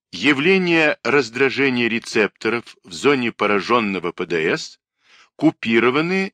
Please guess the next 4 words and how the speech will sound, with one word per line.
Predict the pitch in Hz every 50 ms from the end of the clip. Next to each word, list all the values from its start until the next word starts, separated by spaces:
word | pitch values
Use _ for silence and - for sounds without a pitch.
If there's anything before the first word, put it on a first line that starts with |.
| _
или | - 113 117 120 110
слабо | 92 - - 95 90 90 101 110 117 131 139 143 - -
выражены. | - 101 98 87 - 71 - - 65 67 65 64 62 _ _ _ _ _ _ _ _ _ _ _ _ _ _ _ _ _ _ _ _ _ _ _ _ _ _ _ _ _ _ _ _ _ _ _
Саногенетические, | - - - - 160 185 202 208 185 170 196 196 190 175 - - 196 - - 185 160 - - - 160 156 151 147 139 131 -